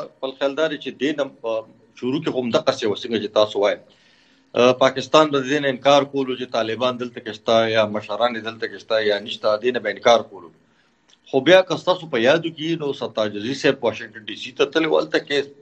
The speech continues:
هغه وخت کې د، د نواز شریف په حکومت کې د خارجي چارو، او،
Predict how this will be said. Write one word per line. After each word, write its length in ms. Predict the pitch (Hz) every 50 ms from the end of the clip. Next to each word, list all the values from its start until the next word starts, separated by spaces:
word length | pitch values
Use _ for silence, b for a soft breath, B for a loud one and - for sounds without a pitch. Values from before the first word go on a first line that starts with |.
| - - _ _ - 131
هغه 100 | 135 135 147
وخت 140 | 131 - -
کې 80 | 147 156 156 131 131
د، 180 | 143 143 139 123
د 120 | 113 117
نواز 200 | 113 110 101 -
شریف 140 | - - - - -
په 80 | 120 -
حکومت 320 | - - 110 135 143 - -
کې 80 | 131 127 127 B B B B B B B B B _ -
د 80 | 107 110
خارجي 340 | 107 107 107 107 156 170 165 - 147
چارو، 260 | 147 147 139 131 127 120 123 _ _ - 107
او، 100 | 101